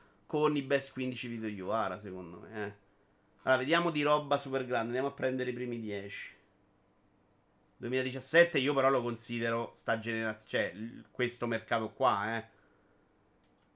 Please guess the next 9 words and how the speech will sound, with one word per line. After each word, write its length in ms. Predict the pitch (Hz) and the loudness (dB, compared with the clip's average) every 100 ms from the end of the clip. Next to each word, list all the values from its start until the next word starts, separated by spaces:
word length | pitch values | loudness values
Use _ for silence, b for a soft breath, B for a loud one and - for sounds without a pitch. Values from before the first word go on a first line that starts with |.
| _ | _
Breath 380 | - 113 139 170 | -12 0 6 6
of 60 | 165 | 6
the 60 | 151 | 2
Wild, 720 | 135 117 107 104 107 107 101 | 2 2 2 2 0 -2 -4
eh, 1120 | 110 104 - 110 110 107 104 104 104 104 104 - | -2 -2 -4 -4 -2 0 0 2 2 2 -2 0
pub 320 | 131 139 127 | 2 2 0
G, 500 | 110 110 107 104 85 _ _ | -12 -10 -8 -8 -10 _ _
Mario 480 | 117 131 143 147 131 | -6 0 2 2 0
Odyssey. 840 | 113 101 95 104 - - 104 98 | 0 -2 -4 -8 -12 -14 -12 -12